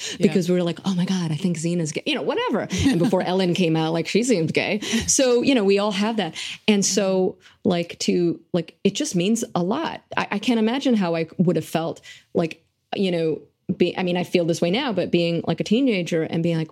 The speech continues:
Speaker 2: "What? Queer love songs? And it sounds like
Speaker 1: Yeah.
Speaker 2: this, and they're talking to me, and I don't have to make it up, and I don't have to make up the narrative, and I don't have to decide that it's a girl or whatever."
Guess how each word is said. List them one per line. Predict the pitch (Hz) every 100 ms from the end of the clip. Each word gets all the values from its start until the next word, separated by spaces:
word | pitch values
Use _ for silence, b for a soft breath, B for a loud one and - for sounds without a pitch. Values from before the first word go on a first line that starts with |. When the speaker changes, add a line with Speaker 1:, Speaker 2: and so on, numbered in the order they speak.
| _
Speaker 2:
"What? | 131 147 262 359 B B B _
Queer | - 170 185
love | 170 165
songs? | - 165 147 -
And | 156
it | -
sounds | 175 175 208
like | 202
Speaker 1:
Yeah. | 190
Speaker 2:
this, | 175 262 208
and | 165
they're | 156
talking | 170 175 165
to | 156
me, | 156 170 262 349 B B -
and | 165
I | 175
don't | 185 190 196
have | 190 180 -
to |
make | 170 165 170
it | 151
up, | 165 240
and | 170
I | 165
don't | 185
have | 180 175
to | 165
make | 165 165
up | -
the | 175
narrative, | 151 147 185 220 262 196
and |
I | 156
don't | 165 165
have | 160 156
to | 147
decide | 156 - 147 139 156 139 B B B
that | 165 165
it's | 156
a | 139
girl | 180 226 220 196
or | 143
whatever." | 131 151 240 247 240